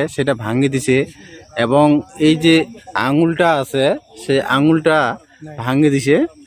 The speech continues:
হ্যাঁ, তার সাথে দেখা যাচ্ছে ম-, এটা অনেক মানে ঠেলাঠেলি করাতে অনেক জায়গা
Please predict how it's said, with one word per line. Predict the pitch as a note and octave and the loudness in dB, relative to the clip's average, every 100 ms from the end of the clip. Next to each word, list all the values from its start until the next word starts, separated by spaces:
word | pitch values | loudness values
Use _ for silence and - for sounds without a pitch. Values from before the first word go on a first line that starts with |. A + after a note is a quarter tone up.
| _ _ | _ _
হ্যাঁ, | D3 C#3 - | -4 -2 -2
তার | C3 C#3+ E3+ | -2 -2 -2
সাথে | E3 E3 C#3 | 0 0 0
দেখা | C#3 C#3+ | 2 2
যাচ্ছে | D3 F3 D3 | 2 2 0
ম-, | C3+ - - - - - | 0 -6 -20 -20 -20 -4
এটা | C#3+ D3 F3 D3 | 0 2 2 2
অনেক | E3 E3 - - _ _ _ B2 | 2 2 -2 -20 _ _ _ 0
মানে | C#3+ D3+ D3 D3 - - | 2 2 2 -2 -6 -6
ঠেলাঠেলি | E3 D#3 E3 F3 F3+ F3 | -2 0 0 -2 -2 0
করাতে | E3 D#3+ D#3+ E3 D#3+ D#3+ _ _ _ _ _ - | 2 2 2 2 0 -2 _ _ _ _ _ -2
অনেক | C#3+ E3+ D#3+ | 0 2 2
জায়গা | D3+ | 0